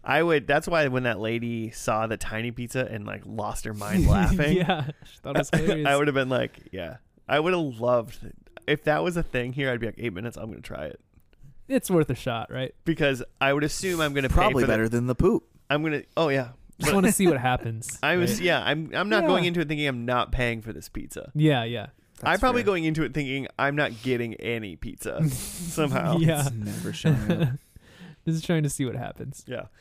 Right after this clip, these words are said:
Speaker 1: If
Speaker 3: Really, you just bought your pizza and you got a free little tiny pizza.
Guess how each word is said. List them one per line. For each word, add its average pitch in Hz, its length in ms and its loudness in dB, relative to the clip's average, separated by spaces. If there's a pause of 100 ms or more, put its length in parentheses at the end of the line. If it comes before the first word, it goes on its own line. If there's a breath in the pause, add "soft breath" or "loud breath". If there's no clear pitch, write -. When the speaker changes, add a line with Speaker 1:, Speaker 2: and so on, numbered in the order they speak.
(220 loud breath)
Speaker 1:
If - 120 -4
Speaker 3:
Really, 156 340 4
you 120 180 0
just 127 260 -4
bought 104 380 -2
your 110 340 -2
pizza 104 540 -4 (200)
and 113 280 -2
you 113 180 2
got 107 340 0
a 110 60 2
free 123 340 0
little 120 280 0
tiny 110 360 -6
pizza. - 480 -6